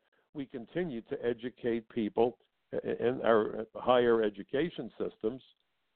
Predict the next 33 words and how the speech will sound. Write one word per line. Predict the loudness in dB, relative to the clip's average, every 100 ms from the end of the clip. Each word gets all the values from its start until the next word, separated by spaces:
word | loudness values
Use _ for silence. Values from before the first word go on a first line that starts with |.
| _
to | -6
displace | -4 -8 2 2 2 0
American | 4 6 6 2 -4
high-tech | -2 -2 -2 -6 -6
workers, | -6 -6 -8 -8
which | -8 -4
goes | 2 2 2 2
lockstep | 2 2 0 0 0
with | -2
what | 2 2
Alan | 2 0
Greenspan | -6 -8 -8 -2 -2 0
talked | 0 0 2
about | 2 4
with | 2
H | 0 0
one | -2 0
B | 0 2
visas. | 4 4 2 -2 _ -20 -20 _
We're | 4 6
also | 4 2 -4
doing | -4 -6 -6 -8
it | -12 _ _ _ -4
by, | -4 -4 -8 _ _ _ _ -8
um, | -8 -8 -14 -20 -2
training | 2 2 0 0
engineers | -2 0 2 4 4
and | 2
computer | -4 -2 0 0
programmers | 2 0 4 4 4 2
in | 0
the | 0
United | 2 2 0